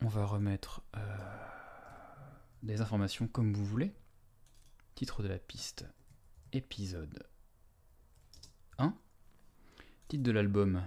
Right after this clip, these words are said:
euh, le podcast qui déchire. On va éviter d'ailleurs de mettre des accents pour que ce soit lisible par tout le monde sans problème. Numéro de la piste, c'est le premier épisode donc. Un,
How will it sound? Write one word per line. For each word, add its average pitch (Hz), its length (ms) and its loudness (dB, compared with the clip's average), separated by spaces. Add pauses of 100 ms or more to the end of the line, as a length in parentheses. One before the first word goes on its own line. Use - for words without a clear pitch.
(1400)
euh, 117 240 4
le 139 180 4
podcast - 760 -2 (2000)
qui - 120 -4
déchire. 117 520 2 (600)
On 113 40 2
va 113 60 8
éviter 113 220 4
d'ailleurs 104 200 6
de 101 60 6
mettre 98 180 4
des 95 120 2
accents 98 340 0 (140)
pour - 120 -10
que - 80 -6
ce - 80 -8
soit - 160 -2
lisible 101 220 2
par 120 140 4
tout - 120 2
le 110 60 8
monde 107 160 6
sans - 160 2
problème. 127 460 6 (1120)
Numéro 117 340 10
de 101 60 2
la 98 100 6
piste, - 540 -10
c'est - 180 0
le 120 40 6
premier 107 320 8
épisode 95 360 -4
donc. - 520 -10 (140)
Un, 170 260 10